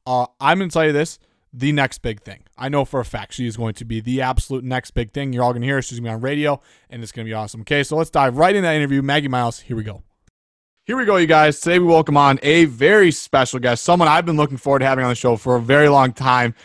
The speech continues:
She just dropped her debut album that has been absolute fire. I cannot stop listening it.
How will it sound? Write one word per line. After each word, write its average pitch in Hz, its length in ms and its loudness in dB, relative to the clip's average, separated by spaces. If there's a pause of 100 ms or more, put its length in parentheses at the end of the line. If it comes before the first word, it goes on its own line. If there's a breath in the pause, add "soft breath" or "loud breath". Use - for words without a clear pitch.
(140)
She 139 180 -6
just 160 320 2
dropped 156 280 2
her 127 120 0
debut 156 560 2
album 135 380 2
that 123 100 0
has 110 140 -8
been 117 180 -8 (140)
absolute 139 580 -4 (380)
fire. 156 520 4 (220)
I 127 140 -2
cannot 196 480 2
stop 143 280 2
listening 131 360 -4
it. 123 160 -4